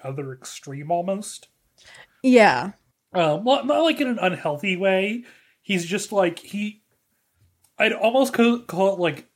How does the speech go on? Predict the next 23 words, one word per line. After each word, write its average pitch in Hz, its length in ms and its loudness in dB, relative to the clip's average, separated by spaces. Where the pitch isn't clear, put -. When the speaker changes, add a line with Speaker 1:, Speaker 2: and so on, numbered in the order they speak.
Speaker 1:
self, - 560 -2
self-prescribed 185 1300 -6
exposure - 580 -6
therapy. 190 600 -8
Speaker 2:
Yeah. 202 600 4
Yeah. 208 380 6
It's 214 220 0
like, 220 360 6
you 220 140 4
know, 185 120 2
I 233 80 4
don't 247 140 8
wanna 240 180 6
say, 208 520 4
like, 196 260 0
you 190 80 0
know, 240 60 0
he 233 80 2
got 220 240 6
captured 214 640 4
and, 180 640 0
you 233 120 0
know, 156 360 0